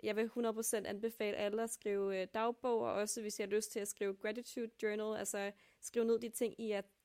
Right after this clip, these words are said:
I er taknemmelige for. Og grunden til, at man skal skrive ned, hvad man er taknemmelig for, det er også fordi, man træner hjernen til i dagligdagen at, at finde de ting, man synes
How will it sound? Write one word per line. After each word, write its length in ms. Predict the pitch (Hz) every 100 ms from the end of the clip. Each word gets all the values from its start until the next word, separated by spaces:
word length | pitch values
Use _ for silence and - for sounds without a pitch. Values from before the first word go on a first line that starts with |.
| -
I 60 | 220
er 40 |
taknemmelige 460 | - 214 226 226 220
for. 280 | 208 202 208 _ - _ -
Og 120 | -
grunden 220 | 269 262
til, 120 | -
at 40 | 233
man 140 | 202
skal 180 | - 220
skrive 220 | - 214
ned, 200 | 214 214
hvad 100 | 220
man 100 | 208
er 40 | 202
taknemmelig 440 | 202 - 226 214
for, 160 | - 208
det 160 | 220
er 40 | 214
også 140 | -
fordi, 160 | 226 214
man 180 | 208
træner 380 | 202 - 214 220
hjernen 440 | 226 202 196 214 220
til 340 | - 220 226 - _ _ -
i 80 | 226
dagligdagen 720 | 214 220 233 226 208 196 208 -
at, 260 | 208 - - _ _ _ _ -
at 180 | - -
finde 360 | - 262 277
de 120 | 269 226
ting, 320 | - 220 -
man 160 | 208
synes 460 | 208 233 214 226